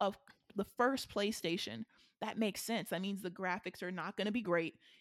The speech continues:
It can do a from the ground up remaster that makes, like, logical sense, and it can reintroduce a new generation to the franchise. But with, like, Horizon, like, people literally, there are people who just bought Horizon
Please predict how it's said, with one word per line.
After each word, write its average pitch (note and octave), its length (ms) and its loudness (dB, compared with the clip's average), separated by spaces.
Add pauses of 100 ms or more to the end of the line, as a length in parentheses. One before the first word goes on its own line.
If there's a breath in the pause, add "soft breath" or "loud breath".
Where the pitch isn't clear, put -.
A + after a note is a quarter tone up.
(100)
It F3+ 140 -2
can G#3+ 180 -2
do A#3 200 -2
a - 40 2
from F#3+ 220 -6
the F3 60 -6
ground E3+ 380 -2
up E3 160 0
remaster F3+ 440 -4
that D#3 160 -4
makes, F3 360 -8
like, F3 200 -6
logical E3+ 480 2
sense, G#3 540 0 (300 soft breath)
and G#3+ 120 2
it - 80 -6
can A3 160 4
reintroduce G#3+ 800 4
a G3 60 2
new G3 160 8
generation F3+ 580 4
to A3 120 2
the E3+ 80 -2
franchise. F4 680 0 (480 soft breath)
But - 120 4
with, C#4+ 120 8
like, C4+ 100 6
Horizon, C4 720 6 (260)
like, B3+ 220 -2
people E4 460 8
literally, C#4 380 6
there C#4+ 120 8
are F4+ 40 8
people D4+ 280 4
who C4 160 10
just G3+ 380 6
bought G#3+ 260 6 (400)
Horizon G#3 720 8